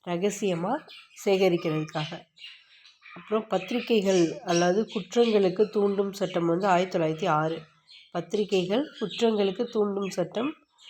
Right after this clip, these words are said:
ஆஹ், அதாவது பத்திரிகைகள் சட்டம் ஆயிரத்தி தொள்ளாயிரத்தி ஆறு. குட்-, குற்றங்களுக்கு தூண்டும் சட்டம்னா அதுக்கு இன்னொரு பேர் இருக்கு, ஆயிரத்தி தொள்ளாயிரத்தி ஆறு.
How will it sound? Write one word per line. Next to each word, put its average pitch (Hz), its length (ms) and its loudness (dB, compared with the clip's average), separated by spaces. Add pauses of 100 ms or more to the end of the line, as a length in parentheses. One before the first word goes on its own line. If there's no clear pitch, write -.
(400)
ஆஹ், 165 540 -2
அதாவது 175 280 0
பத்திரிகைகள் 190 520 0
சட்டம் 180 380 -4 (400)
ஆயிரத்தி 175 300 0
தொள்ளாயிரத்தி 165 300 2
ஆறு. 156 320 0
குட்-, - 340 -12
குற்றங்களுக்கு 196 640 0
தூண்டும் 190 420 0
சட்டம்னா 175 380 -2
அதுக்கு 208 260 0
இன்னொரு 170 220 2
பேர் 175 220 -2
இருக்கு, 175 340 -4
ஆயிரத்தி 180 300 -2
தொள்ளாயிரத்தி 165 300 -2
ஆறு. 160 260 -2